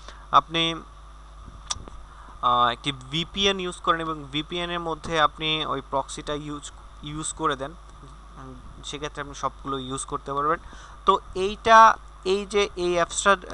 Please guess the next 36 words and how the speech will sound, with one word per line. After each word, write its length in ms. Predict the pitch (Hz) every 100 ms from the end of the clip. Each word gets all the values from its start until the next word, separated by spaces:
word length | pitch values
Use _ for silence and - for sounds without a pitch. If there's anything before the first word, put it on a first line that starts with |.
| 151
যে 220 | 147 156
আমি 160 | 151 151
এখন 340 | 147 156 156 -
এতক্ষণ 360 | - 147 147 135
রিভিউ 340 | 131 160 185
দিলাম, 300 | 160 147 143 -
এই 120 | 165
অ্যাপসটা 440 | 170 - - 190 - -
Android 380 | 151 156 156 190
ফোনের 400 | - 190 185 180
জন্য, 480 | 180 180 175 175 170 - -
আপনি 280 | - - 147
যদি 200 | 147 147 - -
Android-এর 500 | 139 143 156 165 175
জন্য 220 | 175 180
শেয়ার 260 | 170 180 170
করেন, 240 | - 156 151 - - -
তো 60 | 196
সেক্ষেত্রে 500 | - 202 208 - 208
আপনার 260 | 196 - 202
এটাকে 280 | 190 180
একটু 180 | 185 - -
কষ্টসাধ্য, 640 | 185 190 - 190 135 120 135
এই 120 | 135
প্রক্সি 560 | - 151 - - 170
বসানো 440 | 156 143 - 147 147
একটু 240 | 143 156 -
কষ্টসাধ্য। 840 | 151 156 - - 165 147 131 147 190 - - - -
সেক্ষেত্রে 560 | - 226 247 240 -
আপনাদের 400 | 202 - 190 185
জন্য 460 | 170 175 175 170 165 -
এই 180 | 165 151
যে 140 | 147
আমি 260 | 143 143 143 -
আরেকটা 440 | 143 151 - 175 -
অ্যাপস 460 | 135 135 - -